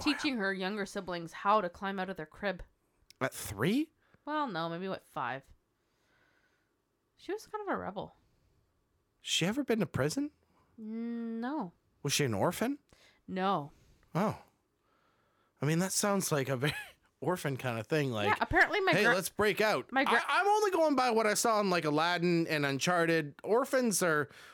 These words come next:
Speaker 1: one hell of a thing, right?
Speaker 2: No.
Speaker 1: They learn to do rebellious things when they're young, and I totally understand why.
Speaker 2: Apparently, my grandma
Speaker 1: 'Cause
Speaker 2: went in or something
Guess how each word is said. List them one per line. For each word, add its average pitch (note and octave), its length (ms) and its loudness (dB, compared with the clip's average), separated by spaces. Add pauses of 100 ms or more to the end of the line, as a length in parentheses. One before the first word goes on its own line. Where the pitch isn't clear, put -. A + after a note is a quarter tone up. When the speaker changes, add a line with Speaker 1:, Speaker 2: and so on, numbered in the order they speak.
(100)
Speaker 1:
one F#3+ 160 2
hell G3+ 220 2
of D3 100 0
a C3+ 40 0
thing, C3 380 0
right? C#4+ 220 4
Speaker 2:
No. A#3+ 120 6
Speaker 1:
They F#3+ 180 2
learn F#3+ 460 2
to E3+ 300 2
do E3 240 2
rebellious D3+ 580 2
things C#3+ 440 0
when C#3 160 0
they're C#3 100 0
young, C3+ 460 0 (260)
and C#3+ 120 0
I C#3+ 80 0
totally F3 420 2
understand C3+ 500 0
why. A2 520 2
Speaker 2:
Apparently, F4 480 4
my D#4 140 2
grandma G#3+ 300 4
Speaker 1:
'Cause E4+ 320 4
Speaker 2:
went A3+ 160 0
in C#4+ 400 0
or B3 160 2
something E4+ 520 -2